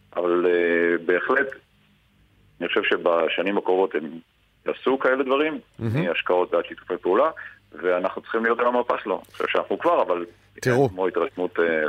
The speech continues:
Speaker 1: first hand.
Speaker 2: אנחנו מדברים על, אה, בינה מלאכותית, אה,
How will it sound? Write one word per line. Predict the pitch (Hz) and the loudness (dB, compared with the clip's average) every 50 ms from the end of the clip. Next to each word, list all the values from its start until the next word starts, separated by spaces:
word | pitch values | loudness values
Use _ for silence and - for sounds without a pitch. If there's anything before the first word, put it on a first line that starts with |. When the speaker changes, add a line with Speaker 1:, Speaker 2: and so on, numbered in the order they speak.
| - - | 0 0
Speaker 1:
first | 85 82 - - - | -2 -2 -2 -4 -6
hand. | 82 76 69 65 - - - 120 120 | -8 -8 -8 -10 -12 -6 0 2 2
Speaker 2:
אנחנו | 123 131 147 156 - - 156 156 151 | 4 4 4 2 2 0 0 0 2
מדברים | 147 123 113 110 110 123 123 127 127 | 2 4 4 4 4 4 2 4 2
על, | 117 113 110 | 2 2 2
אה, | 104 101 101 98 98 | 2 4 4 2 2
בינה | 92 104 98 107 107 | 2 2 2 2 2
מלאכותית, | 107 101 95 92 - 92 - - 104 104 - - | 2 2 0 0 -2 -4 -4 -4 -4 -4 -2 0
אה, | 98 90 87 | 2 2 2